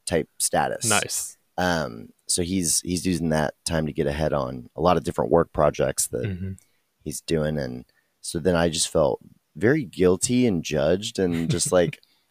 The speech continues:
Speaker 1: the disparity between how different people are handling what we're currently going through
Speaker 2: Yeah.
Speaker 1: is almost problematic socially. And I've seen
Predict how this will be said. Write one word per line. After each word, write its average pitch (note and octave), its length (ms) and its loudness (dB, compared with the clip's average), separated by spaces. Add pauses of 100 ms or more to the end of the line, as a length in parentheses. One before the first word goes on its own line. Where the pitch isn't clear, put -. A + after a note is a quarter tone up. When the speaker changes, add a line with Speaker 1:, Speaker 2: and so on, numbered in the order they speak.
(300)
Speaker 1:
the G2+ 120 0
disparity A2 680 6
between F2+ 360 -2
how F2+ 140 2
different E2+ 340 -4
people E2 260 -4
are C#2+ 80 -2
handling D2+ 580 -4
what D2 180 -2
we're D2 120 -6
currently D#2+ 340 -2
going D#2+ 340 0
through C3+ 380 2 (140)
Speaker 2:
Yeah. - 180 -6
Speaker 1:
is G2 460 4
almost B2+ 440 4
problematic E2+ 760 2
socially. D3+ 800 2 (280)
And A2 140 4
I've A2 120 6
seen C3 420 4